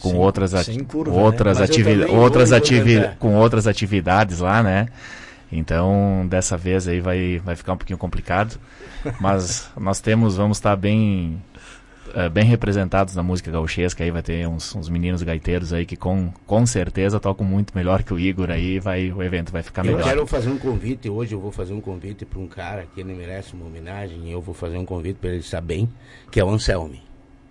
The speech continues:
Speaker 3: Eu vou lá na casa dele convidar ele. O Anselme, eu acho que ainda toca uma gaita legal e, em, em, se o, se o, se o dia colaborar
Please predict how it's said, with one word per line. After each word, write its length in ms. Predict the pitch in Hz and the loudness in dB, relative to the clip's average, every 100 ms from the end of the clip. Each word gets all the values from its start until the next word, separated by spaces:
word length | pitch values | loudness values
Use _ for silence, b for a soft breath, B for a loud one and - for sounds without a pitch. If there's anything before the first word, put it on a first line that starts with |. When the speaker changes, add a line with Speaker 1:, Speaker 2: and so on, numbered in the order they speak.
| - - - - - - - - B B B | -20 -20 -20 -20 -20 -20 -20 -20 B B B
Speaker 3:
Eu 80 | 92 | -4
vou 100 | 101 | -2
lá 120 | 113 | -2
na 100 | 104 | -2
casa 240 | 95 85 | -4 -6
dele 220 | 82 85 78 | -6 -10 -10
convidar 380 | 82 85 80 | -12 -10 -10
ele. 140 | 78 80 - - - - B B B B B - - - | -10 -14 -20 -20 -20 -18 B B B B B -20 -20 -8
O 60 | 107 | -4
Anselme, 600 | 101 98 98 98 104 107 | -4 -4 -2 -2 -2 -2
eu 220 | 110 107 | -2 -2
acho 220 | 101 - - | -4 -6 -6
que 60 | |
ainda 340 | 92 90 87 80 | -6 -6 -8 -8
toca 280 | - 87 - | -8 -8 -8
uma 200 | 87 82 | -10 -10
gaita 340 | 78 78 - 76 | -10 -10 -10 -12
legal 420 | 76 80 87 85 | -10 -8 -8 -8
e, 200 | 80 71 - B B B B B - | -10 -14 -20 B B B B B 2
em, 160 | 196 190 185 170 | 2 2 0 0
em, 40 | |
se 260 | 135 - 220 | -2 -2 0
o, 100 | 240 | 0
se 220 | 180 - 240 | 0 0 0
o, 160 | 233 | 2
se 200 | 202 - | 0 0
o 80 | 208 | 0
dia 240 | 139 135 131 | 2 2 4
colaborar 1040 | 151 147 127 107 104 110 104 82 73 | 4 4 4 2 4 2 0 -2 -8